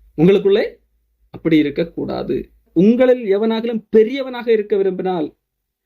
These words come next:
அவன் உங்களுக்கு பணிவிடைக்காரனாக இருக்க கடவன்." அப்போ உங்களிலே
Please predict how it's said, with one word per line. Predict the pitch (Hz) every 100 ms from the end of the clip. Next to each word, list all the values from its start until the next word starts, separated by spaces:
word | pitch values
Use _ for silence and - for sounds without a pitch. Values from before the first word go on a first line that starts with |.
| _ _ -
அவன் | 147 196 190 180
உங்களுக்கு | 160 196 190 185 190 - _
பணிவிடைக்காரனாக | - 214 294 320 320 311 240 233 220 220
இருக்க | 202 208
கடவன்." | 202 175 170 170 - _ _ _ _ _ _ _ _ _ _ _ _ _ _ _ _ _ _ _ _ _ _ _ _ _ _ _ _ _ -
அப்போ | 143 175 311 _ _ _ _ _ _ -
உங்களிலே | 180 220 226 233